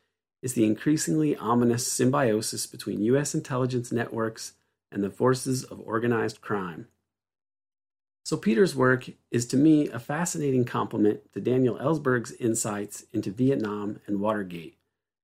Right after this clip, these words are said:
As Dan argues, Watergate and Nixon's resignation likely led to the end of a war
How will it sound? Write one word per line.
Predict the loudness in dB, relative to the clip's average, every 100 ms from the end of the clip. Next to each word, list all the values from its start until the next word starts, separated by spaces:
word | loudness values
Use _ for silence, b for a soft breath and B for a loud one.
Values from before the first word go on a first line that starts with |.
| -4
As | 0
Dan | 2 4 4
argues, | 4 0 0 0 0 -4 -2
Watergate | 2 4 4 2 2 -2
and | -2 0
Nixon's | 0 2 0 2
resignation | 2 2 4 2 2 0 -2 -4 _ _ -4
likely | -2 2 2
led | 4 4 4 2
to | 0
the | -2 0
end | 2 2
of | 2
a |
war | 2 0 0 -2 -6